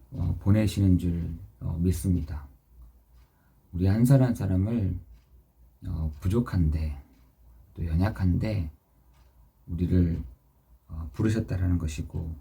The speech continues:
보내셨다라는 것입니다. 여러분, 내가 힘을 얻으면 그때부터 주변이 보이게 돼 있거든요. 여러분이 우리 뉴-, 뉴스를 보면은,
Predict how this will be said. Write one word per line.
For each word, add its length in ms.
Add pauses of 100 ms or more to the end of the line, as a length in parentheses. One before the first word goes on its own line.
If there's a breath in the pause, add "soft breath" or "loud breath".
(800)
보내셨다라는 720
것입니다. 540 (1500 soft breath)
여러분, 320
내가 340
힘을 380
얻으면 640 (880)
그때부터 880
주변이 760
보이게 260
돼 160
있거든요. 560 (1400)
여러분이 380
우리 200
뉴-, 280 (200)
뉴스를 460
보면은, 720